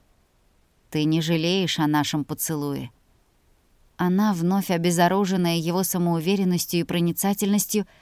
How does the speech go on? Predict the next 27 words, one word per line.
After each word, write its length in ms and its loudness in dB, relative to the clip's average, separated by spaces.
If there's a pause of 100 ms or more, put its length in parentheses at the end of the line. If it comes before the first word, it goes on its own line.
(320)
не 160 4
нашла, 500 2
что 240 0
ответить, 560 -2 (360)
и 100 0
убежала 500 0
прочь. 500 -8 (720)
Зачем 580 0
Мира 380 4
ему 280 2
звонит? 640 0 (720)
Почему 480 2
не 140 4
хочет 420 0
оставить 540 2
отношения 680 2
рабочими? 720 0 (260)
Она 220 4
ведь 220 2
знает, 400 4
что 220 2
он 140 4
женат. 480 -2 (280)
Более 360 4
того, 320 4
верен 420 2
жене. 420 0